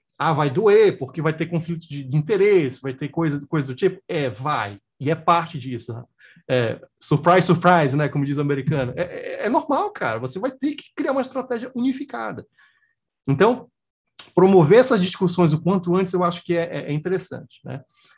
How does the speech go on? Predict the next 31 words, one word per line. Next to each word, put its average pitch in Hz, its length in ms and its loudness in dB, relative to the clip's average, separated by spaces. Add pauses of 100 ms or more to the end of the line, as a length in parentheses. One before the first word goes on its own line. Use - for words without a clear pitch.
(140)
É, 139 180 2
evitar 170 380 4
um 180 100 8
pouco, 175 280 4
por 165 100 2
exemplo, 156 340 2
o, 143 240 -2
coisas 147 360 -4
que, 151 240 -6
eu, 147 220 -4
eu 147 100 0
lembro 180 200 2
que 185 120 -2
nos 180 220 -2
últimos 220 500 -4
clientes, 165 340 -4
quando 160 160 -4
eu 143 60 -4
tava 151 180 -2
na 143 120 0
Oracle 147 280 0
do 143 100 -6
Brasil 151 460 -2
ainda, 151 180 -6
que 147 80 -14
eu 127 40 -10
visitei, 123 320 -8
foi 156 160 -6
a 143 40 -6
Telefônica 151 560 -4
daqui. 139 400 -10